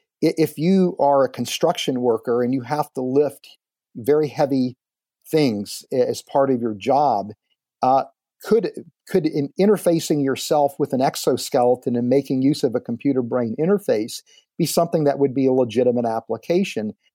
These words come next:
where that would allow you to maybe be more efficient in terms of doing construction work, where, as you know, with, uh, i-, with current technology, it's much more cumbersome and, and maybe less efficient.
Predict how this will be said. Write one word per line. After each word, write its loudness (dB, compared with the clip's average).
where 4
that 2
would 0
allow 2
you 0
to -10
maybe 2
be -2
more 0
efficient -4
in -4
terms -2
of -2
doing 2
construction -4
work, 0
where, 4
as 0
you -2
know, 2
with, 0
uh, 0
i-, -4
with -2
current 0
technology, 0
it's -10
much -2
more 0
cumbersome -2
and, -4
and 0
maybe 2
less 0
efficient. -2